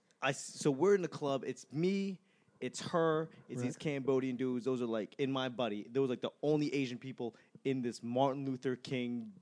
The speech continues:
Speaker 1: holiday club on a Sunday night. And, um, I see her, and I see them see her, and I was like, "Oh, that'd be funny." Literally the only Asian people in here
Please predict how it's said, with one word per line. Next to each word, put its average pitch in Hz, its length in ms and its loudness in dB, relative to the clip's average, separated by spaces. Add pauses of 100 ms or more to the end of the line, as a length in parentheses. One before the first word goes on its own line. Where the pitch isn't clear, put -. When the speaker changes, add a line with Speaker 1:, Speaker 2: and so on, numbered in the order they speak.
(100)
Speaker 1:
holiday 117 680 0 (240)
club 113 460 -2
on 110 160 -2
a 104 200 -4
Sunday 113 600 -4
night. 101 340 -6 (420)
And, 113 420 -2
um, 101 340 -2 (320)
I 113 100 -2
see 165 300 -2
her, 110 300 0 (240)
and 110 80 -4
I 110 60 -2
see 156 240 -4
them 135 220 0
see 143 260 -4
her, 123 420 0 (300)
and 120 120 -4
I 131 60 0
was 127 100 0
like, 117 160 2
"Oh, 127 140 4
that'd 135 160 2
be 139 80 0
funny." 120 500 0 (220)
Literally 135 260 6
the 120 160 2
only 135 320 2
Asian 127 300 2
people 127 260 -2
in 123 140 0
here 110 380 -4